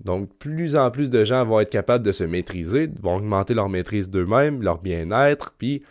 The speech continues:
ça va créer un monde meilleur. Et en plus de ça, ça va montrer à ton entourage que tu fais du développement personnel,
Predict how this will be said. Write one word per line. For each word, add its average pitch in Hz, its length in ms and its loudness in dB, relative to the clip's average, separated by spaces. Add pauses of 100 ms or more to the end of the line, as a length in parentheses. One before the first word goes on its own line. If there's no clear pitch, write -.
(160)
ça 92 140 -4
va 98 100 0
créer 123 260 4
un 139 80 6
monde 113 220 2
meilleur. 95 640 0 (760)
Et 185 160 8
en 139 80 10
plus 160 180 2
de 120 140 6
ça, 190 160 4
ça 147 120 2
va 110 120 4
montrer 113 340 2
à 170 60 6
ton 110 240 4
entourage 135 640 2
que 139 360 4
tu - 120 -12
fais - 240 0
du 123 140 -6
développement 113 420 2
personnel, 92 600 -4